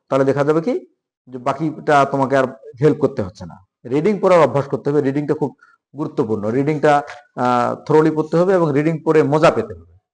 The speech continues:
ওকে? এবার এই যে এখানে there are seven questions here, এই সা-, সাতটা কোশ্চেন আমরা, উম,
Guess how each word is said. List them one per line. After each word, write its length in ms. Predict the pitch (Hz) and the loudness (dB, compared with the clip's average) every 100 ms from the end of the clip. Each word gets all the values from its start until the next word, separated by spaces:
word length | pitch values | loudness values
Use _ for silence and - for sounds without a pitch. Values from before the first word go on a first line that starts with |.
| _ | _
ওকে? 260 | 143 220 - - _ _ - - _ _ | -6 -4 -4 -12 _ _ -20 -20 _ _
এবার 500 | 151 175 156 190 - - | -4 0 0 -2 -12 -2
এই 100 | 160 | 0
যে 420 | 160 180 - - - _ _ | 4 4 4 -6 -20 _ _
এখানে 220 | 143 160 156 | -8 -6 -8
there 440 | - 147 147 147 | -10 2 4 4
are 180 | 139 - | 2 0
seven 160 | 151 151 | 0 2
questions 400 | 139 - 170 160 | 0 0 -2 0
here, 200 | 160 165 190 - _ _ _ _ | 2 2 0 -12 _ _ _ _
এই 260 | 127 139 - | -16 -16 -10
সা-, 240 | - - | -8 -6
সাতটা 640 | 127 135 139 143 - 139 131 | -4 -6 0 0 0 -2 -2
কোশ্চেন 380 | - 131 - 156 | 0 -4 -2 -2
আমরা, 300 | 151 151 147 | 2 4 4
উম, 960 | 135 131 135 127 127 123 127 127 127 | 0 -4 -2 -2 -2 -4 -8 -14 -20